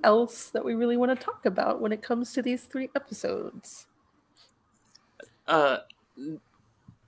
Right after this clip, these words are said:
Speaker 2: okay. For whatever we make fun of this, I, I'm still having fun with it, and I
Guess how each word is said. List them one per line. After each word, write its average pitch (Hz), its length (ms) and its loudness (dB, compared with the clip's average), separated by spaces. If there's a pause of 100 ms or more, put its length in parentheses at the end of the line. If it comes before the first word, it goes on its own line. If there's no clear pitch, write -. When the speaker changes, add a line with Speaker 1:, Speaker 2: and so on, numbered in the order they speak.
(400)
Speaker 2:
okay. 156 440 4 (1300)
For 165 180 4
whatever 151 380 8
we 143 140 2
make 135 200 0
fun 127 200 4
of 127 100 -6 (520)
this, - 360 -4 (240)
I, 120 300 2
I'm 123 180 -6 (380)
still - 360 -2
having 110 240 -2
fun 107 240 -4
with 107 160 -8
it, 110 160 -4 (140)
and 113 120 -6
I 117 120 -2